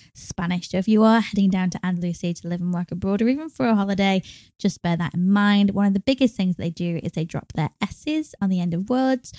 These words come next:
and they'll push words together. So instead of saying dos más in terms of two more, they'll say doma. And this kind of goes through, you'll hear gracia into the gracias. Um, and it's, it's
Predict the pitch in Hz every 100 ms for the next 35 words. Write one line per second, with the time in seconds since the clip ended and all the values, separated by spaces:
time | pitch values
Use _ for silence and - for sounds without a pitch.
0 | - - - 208 202 185 - 208 - -
1 | 190 185 175 - - 175 - 165 - -
2 | - - - - - 196 185 202 - 220
3 | 226 - 196 175 - 180 165 - 190 202
4 | 349 - - - - 185 196 180 170 -
5 | - 190 185 220 285 349 - 175 - 170
6 | 160 170 160 - _ _ _ _ _ -
7 | - - _ 190 202 220 - 202 185 185
8 | 175 180 170 - _ _ _ - 208 185
9 | 180 180 202 190 - 165 - - - -
10 | 170 - 214 - - - - - - -
11 | 190 185 180 - - 214 226 - - -
12 | 220 - -